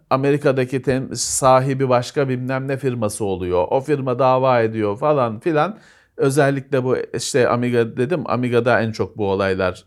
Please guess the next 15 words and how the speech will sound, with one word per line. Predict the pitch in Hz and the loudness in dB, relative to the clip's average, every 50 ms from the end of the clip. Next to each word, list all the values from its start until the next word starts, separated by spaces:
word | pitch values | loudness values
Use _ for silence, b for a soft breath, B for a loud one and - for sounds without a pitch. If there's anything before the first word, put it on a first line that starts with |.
| _ _ - | _ _ -20
sürmekte, | - - - 120 110 104 107 98 95 - - - | -14 -6 -4 -4 -4 -2 -4 -6 -6 -6 -10 -8
hala | - - 127 123 123 120 113 101 98 | -2 2 2 4 4 4 4 2 0
sürmekte. | 95 - - 95 90 87 87 87 - _ - 180 226 254 - b b b b b b b b b b b b b b | 0 -4 -8 -8 -8 -6 -8 -8 -8 _ -4 -4 -4 -4 -8 b b b b b b b b b b b b b b
Sonsuza | - - - - - 220 196 196 185 165 - 175 175 160 175 165 151 | -8 -6 -4 0 2 2 2 2 2 -2 -4 -4 -2 0 0 0 0
kadar | - 135 127 127 143 147 143 135 131 | 0 0 0 2 2 0 0 -2 0
davalar, | 135 139 139 139 135 131 135 127 120 117 113 117 127 | 2 4 4 4 4 4 4 4 4 4 4 2 2
mahkeme, | 127 117 95 131 135 131 120 - 139 127 120 117 113 117 - | 2 0 -2 -2 -2 -2 -2 0 0 0 0 0 -2 -2 -2
sadece | - 175 151 151 135 127 139 | 2 4 4 4 4 2 2
avukatlar | 123 120 123 117 135 120 - - 127 123 117 - | 2 2 2 0 -2 -2 0 0 0 0 0 0
para | 127 110 101 95 | 0 -2 0 -2
kazanıyor. | 104 95 95 101 90 92 95 98 120 156 - _ _ _ _ - | -4 -4 -4 -4 -4 -2 -2 -4 -4 -6 -8 _ _ _ _ -4
Başka | - 110 110 - 117 110 | -4 -4 -4 -2 0 0
herkes | 107 104 104 107 95 - - | 0 0 -2 -6 -6 -6 -4
para | - 104 101 101 | -2 -2 -2 0
kaybediyor. | 98 107 95 95 85 87 87 90 101 110 147 165 | 0 0 0 0 0 -2 -4 -2 0 0 0 0